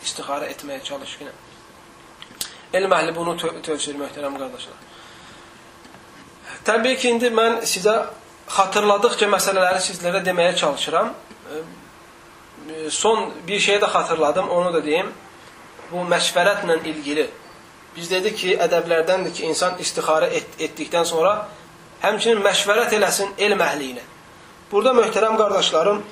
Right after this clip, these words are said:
məşvərət edəndə insan, əziz və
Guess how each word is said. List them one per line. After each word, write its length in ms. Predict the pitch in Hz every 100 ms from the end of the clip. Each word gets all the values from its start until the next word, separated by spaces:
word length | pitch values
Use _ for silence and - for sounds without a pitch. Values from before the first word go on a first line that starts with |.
| - - - - 170
məşvərət 640 | 208 - 202 208 247 - 202
edəndə 460 | 185 175 165 185 208
insan, 380 | 170 135 147 117 - - - - - - -
əziz 240 | 151 165
və 80 | 156